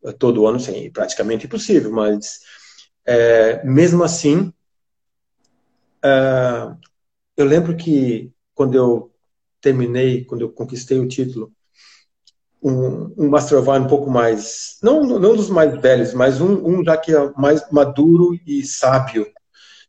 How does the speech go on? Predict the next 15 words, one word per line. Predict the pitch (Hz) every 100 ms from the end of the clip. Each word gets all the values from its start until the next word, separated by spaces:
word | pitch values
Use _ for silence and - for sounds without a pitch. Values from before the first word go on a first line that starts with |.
| _ -
e | 120 117 113 110
eu | 127
respeito | 131 131 143 143
muito. | 131 127 127 - _ _ _ _ -
Ele | 127 127
bateu | 127 127 143
na | 135
minha, | 123 117
na | 113
minha, | 117 117
nas | 113 - _ 120
minhas | 117 117
costas | 135 131 -
e |
falou: | 127 120 -